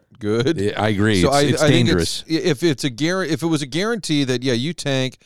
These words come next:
Speaker 1: you're gonna become really good. Like the Astros went in the tank. Jeff Luhnow leaves the Cardinals. Best thing he ever did down there. His opening press conference, he said,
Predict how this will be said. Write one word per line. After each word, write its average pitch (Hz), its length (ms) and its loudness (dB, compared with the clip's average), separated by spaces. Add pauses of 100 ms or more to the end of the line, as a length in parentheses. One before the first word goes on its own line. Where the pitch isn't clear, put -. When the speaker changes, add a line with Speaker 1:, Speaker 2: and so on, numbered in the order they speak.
(340)
Speaker 1:
you're 123 180 -2
gonna 131 100 0
become 117 300 -2
really 120 240 2
good. 98 200 0
Like 101 160 -2
the 123 140 -2
Astros 120 500 -2
went 113 160 -4
in 117 40 -8
the 123 60 -6
tank. 104 400 -4 (340)
Jeff 120 260 -2
Luhnow 120 440 -2
leaves 120 260 -2
the 117 60 -12
Cardinals. 113 500 -2 (180)
Best 127 220 0
thing 139 140 -4
he 120 80 -2
ever 120 160 -2
did 120 140 -2
down 113 180 -2
there. 95 140 -2
His 90 140 -6
opening 123 320 -2
press 120 280 -4
conference, 90 300 -8
he 98 60 -10
said, 101 260 -6